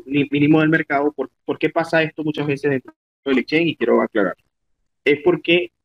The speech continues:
eh, em, recuerden que los exchanges, una de las funciones que tienen es proveer liquidez al usuario. Entonces, eh, dentro de Bitcoin no hay ningún problema porque hay mucho más volumen y cualquier, y una persona incluso,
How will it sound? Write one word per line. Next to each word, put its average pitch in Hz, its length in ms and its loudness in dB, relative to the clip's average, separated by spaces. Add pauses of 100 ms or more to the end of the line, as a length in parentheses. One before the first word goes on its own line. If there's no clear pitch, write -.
eh, 131 380 4
em, 123 500 0
recuerden 135 360 0
que 160 80 2
los 156 140 4
exchanges, 135 580 -2 (720)
una 147 260 6
de 156 120 4
las 151 180 0
funciones 143 600 -2
que - 80 -8
tienen 120 420 -2
es 120 140 -10 (100)
proveer 139 580 2 (200)
liquidez 131 560 -2
al 139 160 -2
usuario. - 360 -4 (1080)
Entonces, 123 600 -2 (460)
eh, 127 260 4
dentro 170 300 2
de 190 80 6
Bitcoin 170 420 -2
no 143 60 2
hay 135 60 2
ningún 151 220 0
problema 147 420 2
porque - 260 -10
hay 127 40 -6
mucho 160 440 0
más 127 140 -4
volumen 151 440 4
y 143 80 -20
cualquier, - 360 -4
y 127 100 4
una 139 180 4
persona 143 300 -4
incluso, 156 460 2